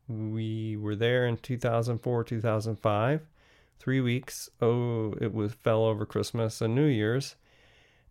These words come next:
And it just so happened to be when the tsunami hit.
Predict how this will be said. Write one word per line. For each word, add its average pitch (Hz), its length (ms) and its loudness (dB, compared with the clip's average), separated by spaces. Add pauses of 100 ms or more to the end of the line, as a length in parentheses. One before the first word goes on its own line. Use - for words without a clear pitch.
And 113 920 2
it 110 400 -4
just 107 300 -4
so 113 260 2
happened 110 480 0
to - 80 -6
be 120 260 0
when 120 360 0
the 117 80 0
tsunami 123 760 0
hit. 87 460 -4